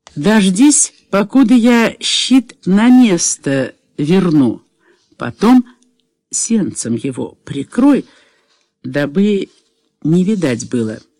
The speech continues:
И вот еще что, щит сей я плотно закрывать не буду, дабы сумел ты его на возвратном пути открыть. И двери такожды будут не замкнуты,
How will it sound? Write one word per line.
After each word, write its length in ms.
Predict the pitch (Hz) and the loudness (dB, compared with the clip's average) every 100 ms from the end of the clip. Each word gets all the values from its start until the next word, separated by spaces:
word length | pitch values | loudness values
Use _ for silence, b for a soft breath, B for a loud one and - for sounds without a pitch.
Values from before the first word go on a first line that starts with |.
| _ _ _ _ b b b b b b b _ _ - | _ _ _ _ b b b b b b b _ _ -2
И 120 | 233 | 2
вот 260 | 226 294 - | 4 2 2
еще 440 | 143 - 143 120 - | -4 -4 -6 -6 -8
что, 400 | - - 123 - _ _ _ _ _ _ _ - | -12 -6 -6 -8 _ _ _ _ _ _ _ -14
щит 440 | - - 247 277 | -10 0 2 2
сей 260 | - 170 135 | 0 2 2
я 220 | 139 180 | 2 -2
плотно 520 | - 175 247 - 240 | -2 0 0 2 2
закрывать 840 | 190 208 196 185 170 214 233 - - 156 | 2 -2 0 0 0 -2 -4 -8 -10 -2
не 200 | 160 143 | 0 0
буду, 460 | 127 214 254 285 | 0 -2 0 0
дабы 340 | 185 170 147 240 | 2 0 0 -2
сумел 480 | - 196 196 247 | -2 0 2 0
ты 140 | 214 240 | 0 -2
его 360 | 226 196 233 233 b b b | 0 0 -2 -2 b b b
на 140 | 185 | 0
возвратном 840 | 180 190 160 175 175 165 - 160 | 0 0 -2 0 -2 -2 0 0
пути 640 | 135 131 120 - 226 262 269 - _ _ _ _ _ _ - | 0 -10 -12 -6 0 2 0 -12 _ _ _ _ _ _ -8
открыть. 760 | 202 - - 160 123 - - _ _ _ _ _ _ _ _ _ b b b b b b b b _ _ _ _ _ _ - | -8 -8 -10 -8 -8 -10 -16 _ _ _ _ _ _ _ _ _ b b b b b b b b _ _ _ _ _ _ -2
И 120 | 254 | 2
двери 380 | 247 285 311 285 | 4 4 6 4
такожды 760 | 247 247 214 226 190 220 196 - | 2 0 0 0 2 2 0 -2
будут 400 | 180 196 196 202 | -2 0 0 2
не 140 | 214 | 2
замкнуты, 800 | 180 196 185 - 175 175 180 170 | 2 2 0 0 -2 0 -2 -4